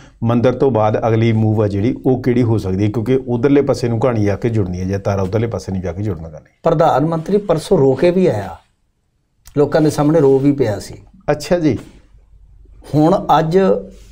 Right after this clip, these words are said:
Speaker 2: ਉਹਨਾਂ ਨੇ ਇਸ ਤਰ੍ਹਾਂ ਦਾ ਬਈ ਭਾਸ਼ਣ ਬੰਨ੍ਹਿਆ, ਇਸ ਤਰ੍ਹਾਂ ਦਾ ਭਾਸ਼ਣ ਬੰਨ੍ਹਿਆ
Speaker 1: ਜੀ।
Speaker 2: ਕਿ ਲੋਕਾਂ ਨੂੰ ਸੱਚੀਓ ਜ-,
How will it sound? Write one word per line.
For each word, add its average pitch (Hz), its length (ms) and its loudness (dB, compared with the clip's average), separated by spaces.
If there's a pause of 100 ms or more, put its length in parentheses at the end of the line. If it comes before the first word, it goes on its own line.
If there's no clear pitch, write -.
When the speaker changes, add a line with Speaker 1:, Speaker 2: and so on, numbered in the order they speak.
(160)
Speaker 2:
ਉਹਨਾਂ 160 300 2
ਨੇ 156 200 4 (840)
ਇਸ 131 140 0
ਤਰ੍ਹਾਂ 160 280 2
ਦਾ 139 440 4 (460)
ਬਈ 123 340 0 (420)
ਭਾਸ਼ਣ 147 360 2
ਬੰਨ੍ਹਿਆ, 139 360 2
ਇਸ 117 100 -6
ਤਰ੍ਹਾਂ 131 240 -2
ਦਾ 139 120 -2
ਭਾਸ਼ਣ 131 400 -4
ਬੰਨ੍ਹਿਆ 120 440 -2 (220)
Speaker 1:
ਜੀ। 85 300 -8 (1700)
Speaker 2:
ਕਿ - 320 2 (840)
ਲੋਕਾਂ 151 580 4
ਨੂੰ 220 540 -2
ਸੱਚੀਓ 190 500 -2
ਜ-, 143 280 -2